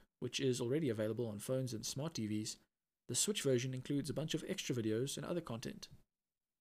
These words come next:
While you stare at your Switch display patiently waiting for the new Pokemon Unite moba and the upcoming open-world Pokemon Legends Arceus game, why not brush up on your Pokemon lore? The app includes seven full series of anime,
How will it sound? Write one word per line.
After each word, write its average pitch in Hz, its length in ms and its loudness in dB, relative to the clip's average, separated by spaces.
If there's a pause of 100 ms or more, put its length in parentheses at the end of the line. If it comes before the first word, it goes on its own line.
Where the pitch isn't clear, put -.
(260)
While 170 140 6
you 147 100 4
stare 160 360 4
at 190 120 -2
your 117 100 2
Switch - 240 0
display 131 400 2
patiently 135 480 0
waiting 123 360 0
for 143 120 -6
the 123 120 -2
new 117 180 -2
Pokemon 135 480 -2
Unite 127 420 -2
moba 135 300 2 (500)
and 120 80 -4
the 123 80 0
upcoming 127 480 -2
open-world 123 520 0
Pokemon 131 380 0
Legends 123 420 0
Arceus 135 440 0
game, 131 280 0 (440)
why 160 120 2
not 170 180 2
brush 170 200 4
up 185 140 -2
on 170 80 0
your 160 140 0
Pokemon 170 400 0
lore? 170 300 2 (1160)
The 127 140 4
app 151 180 -4
includes 143 440 0
seven 160 360 0
full 175 220 -2
series 156 380 2
of 120 80 0
anime, 120 360 -2